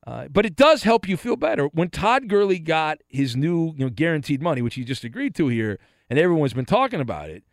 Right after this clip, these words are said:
he, you know, he ought to send a thank you note, a big bouquet of flowers to Jeff Fisher. Right? I'm gonna tell you why.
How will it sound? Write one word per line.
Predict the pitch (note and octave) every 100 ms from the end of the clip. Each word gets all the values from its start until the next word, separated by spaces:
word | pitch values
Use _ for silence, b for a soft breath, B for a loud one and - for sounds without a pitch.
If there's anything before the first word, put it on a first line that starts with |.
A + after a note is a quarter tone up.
| _ _ _
he, | G3+ G#3
you | G3+
know, | F4
he | A#3
ought | E3 A#3+
to | A3+
send | - E3
a | C3+
thank | - G3 -
you | D3
note, | G2+ C2+ -
a | C3+
big | B2 G#2+ A3+ B3+ B3 G#3 G3 _ _ _ _ _ _ _ _
bouquet | A#2+ D3+ C#3 F#3+ F#3
of | C#3
flowers | - E3+ D3 F2 B1+ G#1+ - - _ _ _ _
to | -
Jeff | A#2+ F#2+ D3+ F#3 F#3+
Fisher. | - C#3+ - - - _ _ _ _ _ _ _ _
Right? | A#2+ D3+ E3
I'm |
gonna | C4+
tell | - A#3+
you | F#3
why. | C3